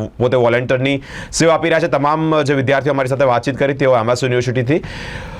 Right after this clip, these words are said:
સોશિયલ વર્ક ડિપાર્ટમેન્ટના સ્ટુડન્ટો છે. તેઓની પાસે આ બહોળો અનુભવ છે, કયા પ્રકારની કામગીરી કરવી, કયા પ્રકારે, અ, લોકોને તકલીફ ન પડે તે બાબતે પણ ધ્યાન રાખવું અને ખાસ કરીને ડિસેબલ માણસો, દિવ્યાંગો જે છે,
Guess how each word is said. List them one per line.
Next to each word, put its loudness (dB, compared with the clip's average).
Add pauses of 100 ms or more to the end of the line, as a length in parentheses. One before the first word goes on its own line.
(220)
સોશિયલ 2
વર્ક 2
ડિપાર્ટમેન્ટના 0
સ્ટુડન્ટો 2
છે. 0
તેઓની 2
પાસે 2
આ 2
બહોળો 4
અનુભવ 2
છે, 0
કયા 0
પ્રકારની -2
કામગીરી 0
કરવી, 0
કયા 2
પ્રકારે, 2
અ, 4
લોકોને 2 (320)
તકલીફ 0
ન 0
પડે 0
તે 0
બાબતે 2
પણ 0
ધ્યાન 2
રાખવું 0
અને 0
ખાસ -2
કરીને 0
ડિસેબલ 2
માણસો, 0
દિવ્યાંગો 2
જે 0
છે, 0